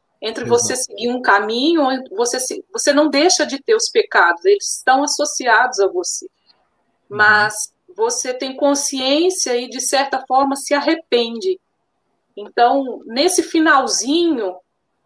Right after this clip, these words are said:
Speaker 1: eu, eu pensei nisso. Foi uma das coisas que me veio, se a gente puder trazer uma, além do, do, do,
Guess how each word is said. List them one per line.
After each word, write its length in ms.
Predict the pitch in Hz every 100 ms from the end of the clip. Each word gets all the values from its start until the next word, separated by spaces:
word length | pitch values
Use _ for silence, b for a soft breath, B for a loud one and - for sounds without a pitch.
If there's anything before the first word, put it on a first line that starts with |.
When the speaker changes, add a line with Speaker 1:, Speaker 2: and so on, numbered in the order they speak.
| -
Speaker 1:
eu, 280 | - 240 247 -
eu 140 | - 240
pensei 460 | 294 294 - 311
nisso. 380 | 320 208 - - -
Foi 160 | 240
uma 160 | 240 247
das 200 | 226 -
coisas 440 | - 220 214 196
que 160 | - 240
me 200 | 226 233
veio, 680 | 190 208 208 220 226 254 254 -
se 240 | - -
a 40 |
gente 240 | 196 220 -
puder 280 | 208 196 202
trazer 320 | 208 180 196
uma, 380 | 196 185 170 - _ _ _ _ _ _
além 280 | - 202 233
do, 80 | -
do, 340 | - 381 381
do, 420 | - 370 349 -